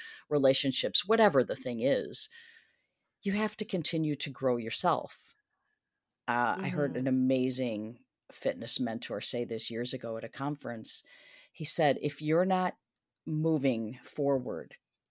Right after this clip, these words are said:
Speaker 1: it's not that you're staying still. You're actually losing ground and moving backwards." And that really stuck with me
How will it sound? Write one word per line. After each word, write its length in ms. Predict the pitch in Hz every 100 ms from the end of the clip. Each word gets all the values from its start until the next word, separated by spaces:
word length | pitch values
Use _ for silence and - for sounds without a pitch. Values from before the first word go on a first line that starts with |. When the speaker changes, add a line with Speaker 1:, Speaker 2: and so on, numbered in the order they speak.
| -
Speaker 1:
it's 220 | 156 143
not 300 | 143 156 -
that 100 | -
you're 100 | 131
staying 360 | - 135 123
still. 440 | 123 - 120 82 98
You're 200 | 135 135 120
actually 500 | 127 - 135 131 123
losing 400 | 120 117 107 113
ground 380 | 110 104 110
and 80 | 110
moving 240 | 117 110 110
backwards." 640 | - - - 76 - - -
And 160 | 123
that 160 | 127 -
really 240 | 143 135
stuck 420 | 127 - - 123 -
with 180 | 127 120
me 300 | 92 -